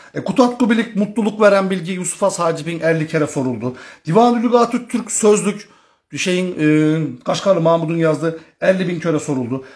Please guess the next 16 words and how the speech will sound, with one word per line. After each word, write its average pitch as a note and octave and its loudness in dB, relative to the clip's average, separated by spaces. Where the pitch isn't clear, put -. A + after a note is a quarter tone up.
Ata A#3+ 4
Betül A#3+ 4
Akayık, A#3 0
Hakikatlerin G#3+ -2
Eşiği, G3+ 0
Edip F3 0
Ahmet F#3+ 2
Yükneki'nin F3+ -6
soruldu. D#3+ -2
Tek F3+ 0
sorulmayan C3 2
ne A#2 -2
kaldı? F2+ -8
Tek - -2
sorulmayan D3 0
Hoca D#3+ 2